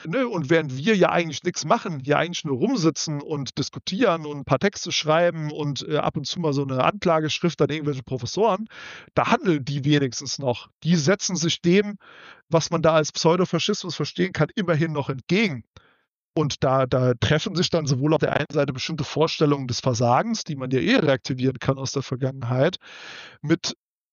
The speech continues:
ja, wie gesagt, ihr ganz verqueren Vorstellungen darüber, was das eigentlich für Leute sind, die man ja auch in der Realität sowieso nie getroffen hat. Ja, da entsteht dann ein Begriff von Widerstand, der deutlich praktischer ausgerichtet ist. Und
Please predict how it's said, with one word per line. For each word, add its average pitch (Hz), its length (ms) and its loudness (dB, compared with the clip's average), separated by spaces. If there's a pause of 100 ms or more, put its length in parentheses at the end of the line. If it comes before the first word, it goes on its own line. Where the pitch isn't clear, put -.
ja, 151 100 2
wie 147 60 2
gesagt, 151 440 2
ihr 151 200 0
ganz 156 180 2
verqueren 156 400 2
Vorstellungen 160 460 0
darüber, 131 320 2
was 127 140 2
das - 180 2
eigentlich 147 240 2
für - 80 2
Leute 143 320 4
sind, 131 240 2
die 139 60 -2
man 123 160 -2
ja 131 80 4
auch 127 100 2
in 131 80 -4
der 131 160 4
Realität 127 540 0
sowieso 123 360 0
nie 123 140 -2
getroffen 120 480 0
hat. - 220 -4 (680)
Ja, 170 380 2
da 156 80 4
entsteht 170 400 0
dann 160 160 0
ein 143 40 -2
Begriff 131 280 2
von 139 280 -4
Widerstand, 175 840 0
der 147 100 4
deutlich 147 280 0 (100)
praktischer - 460 2
ausgerichtet 127 720 -4
ist. - 340 -2
Und 135 220 -6